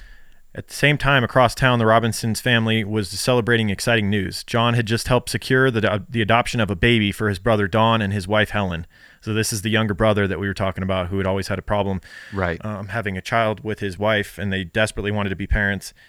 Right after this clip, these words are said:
Speaker 2: Mm-hmm.
Speaker 1: And John had always, he was always closest to this sibling, his younger brother Don.
Speaker 2: Okay.
Speaker 1: And so he took it upon himself to fix that problem Don was having and, and procure a baby for him. Um, and this
Speaker 2: Hmm.
Speaker 1: would be,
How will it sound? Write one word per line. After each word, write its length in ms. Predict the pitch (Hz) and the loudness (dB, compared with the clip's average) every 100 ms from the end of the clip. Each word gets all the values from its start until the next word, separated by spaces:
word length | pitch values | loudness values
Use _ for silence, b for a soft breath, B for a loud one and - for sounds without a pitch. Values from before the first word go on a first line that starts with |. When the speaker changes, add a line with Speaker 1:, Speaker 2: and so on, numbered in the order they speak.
| B B 90 | B B -12
Speaker 2:
Mm-hmm. 260 | 90 95 | -8 -2
Speaker 1:
And 260 | 117 110 101 | 0 0 0
John 220 | 127 185 | 0 2
had 80 | 143 | 4
always, 320 | 139 120 - 107 | 4 2 0 -8
he 180 | 107 | -2
was 100 | 135 | 2
always 200 | 135 131 | 2 2
closest 440 | - 123 - 101 - | 0 -2 -2 -8 -8
to 80 | 104 | -6
this 160 | 104 - | -4 -4
sibling, 420 | 113 92 87 85 | -6 -6 -8 -8
his 160 | 92 | -8
younger 180 | 104 104 | -6 -4
brother 220 | 98 95 | -4 -4
Don. 380 | 90 95 82 85 _ b b b b b | -4 -6 -6 -10 _ b b b b b
Speaker 2:
Okay. 260 | 92 - 85 | -12 -8 -8
Speaker 1:
And 120 | 90 | -8
so 340 | - 98 90 - - | -6 -6 -6 -10 -12
he 100 | 117 | -2
took 140 | 147 | -2
it 40 | - | 0
upon 160 | 123 | -2
himself 380 | 110 - 120 - | -2 0 -2 -2
to 120 | - | -6
fix 280 | - 123 - | -4 -4 -2
that 180 | 113 95 | -2 0
problem 240 | 110 104 | 0 0
Don 220 | 98 98 95 | 0 -2 -2
was 100 | 90 | -2
having 340 | 104 95 92 | -2 0 -2
and, 160 | 90 - | -6 -6
and 160 | 101 90 | -6 -6
procure 320 | 98 117 107 | -4 -2 0
a 60 | |
baby 240 | 92 98 87 | 0 -2 -2
for 140 | 85 | -6
him. 200 | 87 80 - B B B B B B B B - - - - - | -6 -8 -14 B B B B B B B B -20 -20 -20 -20 -12
Um, 200 | - 90 | -6 -4
and 100 | 95 | -2
this 120 | 104 90 | -2 -2
Speaker 2:
Hmm. 60 | |
Speaker 1:
would 100 | 107 | 0
be, 240 | - 98 | 0 0